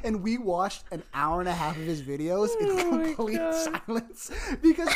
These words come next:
Speaker 1: there's no sound. He, like, that's not what he's doing. There's literally no sound at all. And it's
Speaker 2: Oh
Speaker 1: just
Speaker 2: my
Speaker 1: these,
Speaker 2: God.
Speaker 1: and then, but, and then he, we were picking up, like, little A S L 'cause we kept noticing, like, these a lot and, like, different things. And then,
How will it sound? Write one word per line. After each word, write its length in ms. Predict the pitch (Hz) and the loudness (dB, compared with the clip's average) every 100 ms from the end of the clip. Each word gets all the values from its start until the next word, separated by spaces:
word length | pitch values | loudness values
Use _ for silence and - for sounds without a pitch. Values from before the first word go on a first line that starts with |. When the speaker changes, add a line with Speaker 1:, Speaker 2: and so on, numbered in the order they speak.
| - | 2
Speaker 1:
there's 140 | 320 | 0
no 200 | 339 403 | 4 4
sound. 500 | 427 294 494 185 220 | 2 0 2 2 4
He, 80 | 262 | 0
like, 320 | - 247 240 | 4 2 2
that's 180 | 226 226 | -2 -2
not 220 | 294 262 | 0 0
what 80 | 262 | 2
he's 100 | 247 | 0
doing. 380 | 208 294 220 180 - - 269 | 0 2 2 2 -4 -10 -6
There's 180 | 254 233 | -4 -4
literally 720 | 240 240 247 262 262 254 262 254 233 | -2 -2 0 2 2 2 0 0 0
no 320 | 208 190 208 | 0 0 -2
sound 400 | 233 - 175 170 | -4 -6 -4 -4
at 120 | 165 160 | -4 -6
all. 300 | 131 139 339 | -4 -2 0
And 520 | 311 311 302 302 294 | 0 0 -2 -4 -4
it's 160 | 294 294 | -2 -2
Speaker 2:
Oh 20 | |
Speaker 1:
just 0 | |
Speaker 2:
my 100 | 277 214 | -4 -4
Speaker 1:
these, 80 | |
Speaker 2:
God. 500 | 208 233 233 226 233 247 | 0 2 2 2 -2 -4
Speaker 1:
and 140 | 185 190 | -6 -4
then, 220 | 202 220 | -6 -6
but, 220 | 214 240 - | -2 -2 0
and 140 | 214 | -2
then 100 | 240 | -2
he, 120 | 233 | -4
we 200 | 180 190 | -6 -6
were 180 | 220 233 | -4 -4
picking 260 | 233 240 220 | -4 -2 -2
up, 100 | 202 | -2
like, 140 | 185 | -2
little 220 | 190 190 | -2 -2
A 140 | 180 175 | -2 -4
S 120 | 170 | -4
L 100 | 196 | -6
'cause 120 | 170 | -6
we 60 | 170 | -8
kept 140 | 170 | -6
noticing, 340 | 160 156 143 135 120 | -6 -6 -8 -10 -16
like, 100 | 117 127 | -16 -12
these 280 | 180 185 | -8 -6
a 60 | 170 | -6
lot 380 | 165 160 165 156 | -2 0 0 -2
and, 120 | 139 | -8
like, 200 | 127 - 170 151 | -10 -14 -18 -14
different 220 | 147 143 | -12 -8
things. 180 | 160 156 - - - - 151 | -10 -10 -12 -12 -12 -14 -8
And 140 | 170 180 | -4 0
then, 260 | 175 175 | 0 0